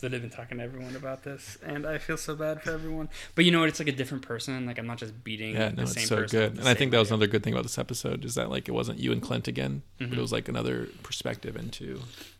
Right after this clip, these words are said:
Speaker 2: this,
Speaker 1: Yeah,
Speaker 2: this
Speaker 1: and someone who actually
Speaker 2: conversation.
Speaker 1: read it.
Speaker 2: Yeah, that's
Speaker 1: So,
Speaker 2: true.
Speaker 1: it's good. All right, guys, thank you again. Um, contact us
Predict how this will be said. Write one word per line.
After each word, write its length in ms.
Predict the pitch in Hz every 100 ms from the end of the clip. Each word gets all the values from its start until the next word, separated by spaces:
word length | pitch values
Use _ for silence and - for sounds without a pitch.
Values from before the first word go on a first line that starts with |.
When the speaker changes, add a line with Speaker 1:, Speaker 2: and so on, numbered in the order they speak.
| - -
Speaker 2:
this, 100 | 123
Speaker 1:
Yeah, 60 | 123 -
Speaker 2:
this 100 | 123
Speaker 1:
and 80 | 127
someone 180 | 156
who 60 | 139
actually 180 | 123 -
Speaker 2:
conversation. 220 | - 117
Speaker 1:
read 60 | -
it. 720 | - - - - - _ -
Speaker 2:
Yeah, 60 | 175 143 -
that's 180 | 123 -
Speaker 1:
So, 80 | -
Speaker 2:
true. 120 | 135 -
Speaker 1:
it's 120 | -
good. 160 | - -
All 280 | - - - 151
right, 60 | 147
guys, 200 | 147 143
thank 320 | - 165 156
you 80 | 175
again. 360 | 151 151 160
Um, 500 | 151 139 139 139 127 -
contact 460 | - 156 156 147 156
us 260 | 147 -